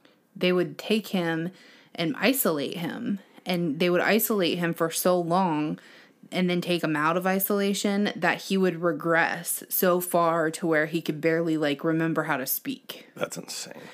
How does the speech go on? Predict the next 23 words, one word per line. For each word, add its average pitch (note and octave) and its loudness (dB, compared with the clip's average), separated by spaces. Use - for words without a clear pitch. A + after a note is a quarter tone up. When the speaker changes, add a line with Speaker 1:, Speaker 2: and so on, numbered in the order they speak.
Speaker 1:
So - 2
it - 6
must C#4+ 4
have F3 2
been, D#3+ 4
like, D3+ 0
some E3 -2
sort D#3 0
of B2+ 0
learning C#3+ 0
disability, - -6
I A2+ -4
would A#2+ -4
assume. C#3 -6
But, F#3 4
like, E3 0
he G3 0
was D#3+ 0
talking E3+ -2
to D3+ -2
the D#3 -6
boy C#3+ -4
and D#3 -2